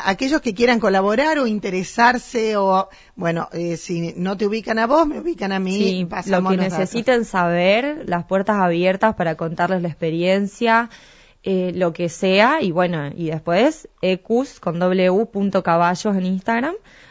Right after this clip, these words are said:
Speaker 2: ahí van a poder ver todos los casos que hay, que son tremendos, y, y todo lo que
Speaker 1: Dan
Speaker 2: hacen
Speaker 1: pena,
Speaker 2: ellos.
Speaker 1: dan pena.
Speaker 2: Sí.
Speaker 1: Eh, no se puede entender cómo a veces hay tanta
Speaker 2: No, la
Speaker 1: maldad.
Speaker 2: maldad humana
Speaker 1: Porque no
Speaker 2: es increíble.
Speaker 1: siempre,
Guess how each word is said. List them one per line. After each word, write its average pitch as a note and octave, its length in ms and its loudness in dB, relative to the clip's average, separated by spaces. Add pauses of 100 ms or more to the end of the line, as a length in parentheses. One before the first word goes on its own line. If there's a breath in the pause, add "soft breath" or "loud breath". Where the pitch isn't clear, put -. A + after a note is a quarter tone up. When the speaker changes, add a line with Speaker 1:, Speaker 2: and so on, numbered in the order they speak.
Speaker 2:
ahí - 180 0
van F3+ 160 2
a F3 80 0
poder E3+ 280 2
ver F3 180 2
todos F3+ 300 0
los E3 160 -2
casos F3 400 0
que E3+ 120 -4
hay, E3+ 200 2
que F3 100 -6
son E3+ 180 -8
tremendos, E3 600 -4
y, - 180 -10 (120)
y E3 180 -12
todo E3 280 0
lo D#3+ 120 -2
que - 100 -4
Speaker 1:
Dan G3 160 4
Speaker 2:
hacen F3 140 0
Speaker 1:
pena, F3+ 420 2
Speaker 2:
ellos. F#3+ 100 -10
Speaker 1:
dan E3+ 200 -4
pena. D#3+ 360 -4 (140)
Speaker 2:
Sí. E3 380 -6
Speaker 1:
Eh, G#3+ 540 2
no A3 140 2
se A#3+ 140 -4
puede A3 200 2
entender F#3+ 420 -2
cómo F3 240 -4
a D#3+ 40 -2
veces E3+ 360 -4
hay D#3 140 -4
tanta F3+ 340 0
Speaker 2:
No, F#3+ 80 4
la F#3 140 4
Speaker 1:
maldad. F3+ 180 2
Speaker 2:
maldad F3+ 400 2
humana F#3+ 100 -2
Speaker 1:
Porque C#4 280 2
no G4 180 2
Speaker 2:
es - 100 -2
increíble. C#4+ 160 2
Speaker 1:
siempre, A#3 560 0